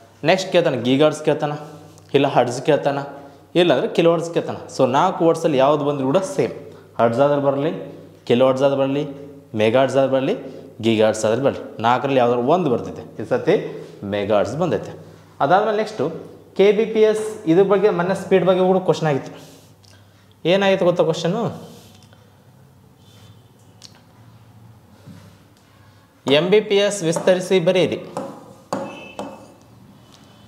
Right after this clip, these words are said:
ಎಂ ಬಿ ಪಿ ಎಸ್ ವಿಸ್ತರಿಸಿ ಬರೆಯಿರಿ. ಮೊನ್ನೆ ಯಾವುದೋ ಒಂದು exam ಆಯ್ತು, ಹೋದ ವರ್ಷ ಕೇಳಿದ್ದ question, ಎಫ್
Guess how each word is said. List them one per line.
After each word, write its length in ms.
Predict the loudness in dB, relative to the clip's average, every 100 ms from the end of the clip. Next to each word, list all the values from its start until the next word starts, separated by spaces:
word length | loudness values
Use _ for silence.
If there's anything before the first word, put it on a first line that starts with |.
| -20 -20 -20 -20 -20 -20 -20 -8 -2
ಎಂ 60 | 2
ಬಿ 60 | 2 2
ಪಿ 80 | 2 2
ಎಸ್ 120 | 2 -4
ವಿಸ್ತರಿಸಿ 460 | 0 0 0 0 0
ಬರೆಯಿರಿ. 260 | 4 2 0 -10 -18 -16 -4
ಮೊನ್ನೆ 240 | -2 0 0 0 -4 -8 0
ಯಾವುದೋ 180 | 0 0
ಒಂದು 100 | 0 0
exam 220 | 0 -2
ಆಯ್ತು, 160 | -4 -4 -2
ಹೋದ 140 | 2 2
ವರ್ಷ 200 | 0 -4
ಕೇಳಿದ್ದ 240 | -4 -2 -6
question, 280 | -8 -14 -18 -20 _ _ _ -4 -2
ಎಫ್ 120 | -2